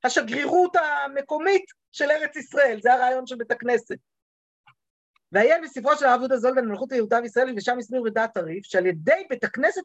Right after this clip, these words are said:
מתגלה ערך התקבצותם יחד, ולא כאוסף מקרי של בתי יהודים בלבד. ולמעשה, דעת רוב הפוסקים שעל בית כנסת שבחוץ לארץ אין לברך. אמנם הרב יהודה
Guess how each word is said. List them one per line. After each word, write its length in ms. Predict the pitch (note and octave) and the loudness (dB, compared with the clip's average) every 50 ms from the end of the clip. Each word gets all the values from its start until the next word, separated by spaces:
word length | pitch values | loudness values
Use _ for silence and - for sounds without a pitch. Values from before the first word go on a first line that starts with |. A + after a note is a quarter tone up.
| - | -6
מתגלה 420 | - B3 G3+ F#3 D#3+ F#3+ F#3+ B3 D4+ D4+ - - | -8 -8 -6 -2 0 2 2 2 2 0 0 0
ערך 260 | D4+ D#4 E4 D#4+ D#4 | 2 2 2 0 -2
התקבצותם 680 | D4 C#4+ - - A3 - - - - _ C4 C4+ C#4 C4 C4 | -6 -6 -2 -2 -2 -2 -2 -12 -4 _ 2 2 2 2 2
יחד, 440 | C4+ E4+ F#4 F4+ F#4 - - A#3+ B3 B3+ - _ _ _ _ _ _ _ - | 4 4 4 4 2 2 2 2 2 2 -2 _ _ _ _ _ _ _ 2
ולא 280 | G#3+ G#3+ A3+ C4+ C#4 C#4 | 4 6 6 4 4 4
כאוסף 380 | C#4 C4 C4 C4 C#4 C4 - | 2 2 2 0 -4 -8 -10
מקרי 280 | C#4+ C#4+ C#4+ - F4+ F#4 | -10 -12 -8 -4 -4 -2
של 160 | F4+ - C4+ | 0 0 2
בתי 220 | A3+ A3+ A3 C4+ C4+ | 2 2 2 2 2
יהודים 400 | C4+ C4 B3+ A#3+ G#3 C4 C4 B3 | 2 2 -2 -4 -2 -2 -2 -2
בלבד. 340 | B3+ A#3 G3 E3+ F#3+ F3 D#3+ D#3+ C3 _ _ _ _ _ _ _ _ _ _ _ _ _ _ _ - | -2 -4 0 2 2 2 2 -4 -12 _ _ _ _ _ _ _ _ _ _ _ _ _ _ _ -10
ולמעשה, 840 | D#3+ D#3 D3+ D#3+ D#3 D3 - - C4+ C#4 D4 C#4+ C4 B3 A#3+ A#3 A3 G#3+ | -6 -4 -2 -2 -4 -4 -4 2 2 2 4 4 4 4 4 2 2 2
דעת 220 | A3 A#3 C4 B3+ A#3+ | 4 2 2 2 0
רוב 200 | A#3 B3 B3+ A#3 | -6 -8 -10 -8
הפוסקים 380 | - G3 F3 - - C4 C#4 C#4 | -10 -10 -12 -8 -10 -8 -4 0
שעל 160 | C#4 A3 G3 | 2 2 2
בית 260 | F#3+ E3+ G3+ F3 - | 2 0 -4 -4 -4
כנסת 380 | - - A#3+ C#4 D4 D4 E4 - | -4 0 0 0 0 0 -6 -8
שבחוץ 480 | D4+ A#3+ A3 G3+ - - D4 C#4+ - | -4 -4 -4 -4 -4 -10 -14 0 2
לארץ 280 | D#4+ D#4 D4 D4 - _ - | 2 2 2 -2 -8 _ 4
אין 160 | D#4+ D#4+ E4 | 6 6 6
לברך. 480 | E4+ D4 F#3+ F3+ D#3 D#3+ D#3+ - - - _ _ _ _ _ _ _ _ _ _ _ _ _ - | 6 2 2 0 0 0 -2 -4 -6 -14 _ _ _ _ _ _ _ _ _ _ _ _ _ -4
אמנם 300 | E3+ D#3+ G#3 C#4 D#4 C#4+ | 0 4 4 4 6 6
הרב 200 | A#3 A3 B3+ B3+ | 6 4 4 4
יהודה 200 | C4 C4 A#3+ D4+ | 2 0 2 2